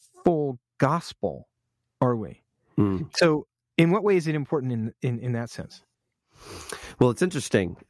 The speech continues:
Speaker 2: Uh, looking back on my time in seminary, one of my professors, uh, Doctor Rod Culbertson, in our, uh, one of our practical classes, one of the things we had to do was,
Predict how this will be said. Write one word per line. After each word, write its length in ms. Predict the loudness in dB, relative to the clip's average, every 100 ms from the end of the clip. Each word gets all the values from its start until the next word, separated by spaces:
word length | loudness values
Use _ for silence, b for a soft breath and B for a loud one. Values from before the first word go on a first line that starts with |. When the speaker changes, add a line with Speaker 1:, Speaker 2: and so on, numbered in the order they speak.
| -2
Speaker 2:
Uh, 260 | 0 2 0
looking 400 | 0 0 0 0
back 220 | 0 0
on 80 | 0
my 100 | 0
time 320 | 2 0 0
in 80 | -2
seminary, 480 | 0 2 2 0
one 180 | 0 0
of 60 | 0
my 120 | -2
professors, 680 | -4 0 0 0 -6 -8 -8 0
uh, 120 | 0
Doctor 320 | 2 0 0
Rod 260 | 0 0 0
Culbertson, 560 | 0 0 -2 0 0
in 160 | 0 0
our, 300 | 0 0 -4 B B B B B 0
uh, 100 | 2
one 140 | 2
of 20 |
our 100 | 0
practical 580 | 0 -2 -2 -4 -2 -4
classes, 640 | 0 2 2 0 -2 -2
one 140 | 2 2
of 60 |
the 60 | 0
things 200 | -2 -2
we 100 | 0
had 120 | -2
to 60 | -2
do 240 | -2 0
was, 240 | -2 -4